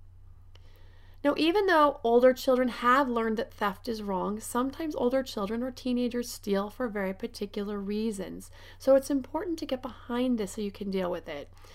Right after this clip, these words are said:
Now, reasons such as stealing to make things even, such as if a brother or sister seems to be favored with affection or gifts.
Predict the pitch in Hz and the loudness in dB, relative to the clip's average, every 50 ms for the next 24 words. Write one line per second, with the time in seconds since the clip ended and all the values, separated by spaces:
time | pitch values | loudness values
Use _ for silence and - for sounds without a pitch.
0 | - - - - - - - - 254 262 269 254 254 269 285 311 285 330 294 254 | -20 -20 -20 -20 -20 -14 -4 2 2 4 4 4 2 2 2 2 2 0 0 0
1 | 277 254 - 262 247 - - - - - 247 247 254 262 254 240 233 220 - - | 0 -2 0 -2 -2 -2 -4 -8 -4 0 2 4 4 4 2 0 0 -2 -2 -2
2 | 220 214 214 214 214 214 - - 226 220 214 208 - - - 208 220 269 320 269 | -2 0 0 -2 -2 -4 -6 -4 -4 -2 -4 -4 -6 -8 -6 -2 0 0 0 0
3 | 196 151 143 165 - - 196 - 202 196 196 214 214 - 233 202 - - 214 214 | -2 -4 -8 -10 -10 -10 -6 -4 -4 -2 -2 -4 -4 -6 -8 -8 -6 -4 -4 -2
4 | 214 233 233 240 240 240 226 - - - 269 269 269 - 269 247 233 - - 240 | 0 0 -2 -2 -2 -4 -4 -6 -4 -4 -4 -4 -4 -4 -4 -4 -4 -4 -4 -4
5 | 233 220 - 240 214 233 220 214 - - - 226 220 233 262 262 220 196 185 190 | -4 -4 -6 -8 -8 -8 -8 -10 -12 -8 -2 0 2 2 2 2 0 -2 -4 -4
6 | 202 202 - 202 - - - 208 202 - - 202 208 - - 202 190 190 196 202 | -6 -6 -6 -10 -10 -8 -8 -8 -8 -8 -8 -10 -8 -8 -10 -10 -10 -6 -4 -4
7 | 214 220 - - - - - - | -4 -4 -4 -6 -12 -16 -18 -18